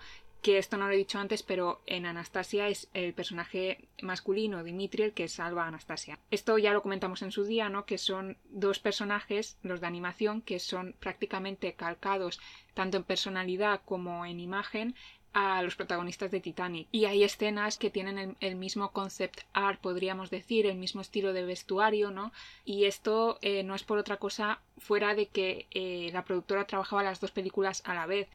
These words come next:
Vemos que si una fórmula funciona bien en un sitio, va a funcionar bien en otra. Que esto es algo que se hace y no puede, y tampoco puede considerarse plagio y simplemente son cosas que, que se hacen, ¿no? Como decía. Pero ya más allá del plagio, también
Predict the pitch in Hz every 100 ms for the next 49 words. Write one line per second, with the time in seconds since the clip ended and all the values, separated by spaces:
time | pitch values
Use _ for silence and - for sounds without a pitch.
0 | - 208 208 220 - 220 - 190 196 214
1 | 220 226 220 208 196 185 180 196 196 202
2 | 214 202 196 190 - 202 220 208 196 196
3 | 247 226 196 185 170 175 170 160 175 202
4 | 170 165 - - _ - 220 - 233 233
5 | 190 214 214 196 180 190 - 202 202 190
6 | 185 196 190 185 - 196 185 175 190 190
7 | 202 196 180 196 180 175 175 180 170 175
8 | 185 202 190 190 - - 180 170 170 190
9 | 175 185 185 180 196 196 - _ 190 -
10 | - 196 185 - 185 196 185 - 180 165
11 | - 165 160 165 - 165 175 208 190 175
12 | 202 240 - - - _ _ - 233 220
13 | 240 277 277 269 240 220 254 - 247 233
14 | 190 202 214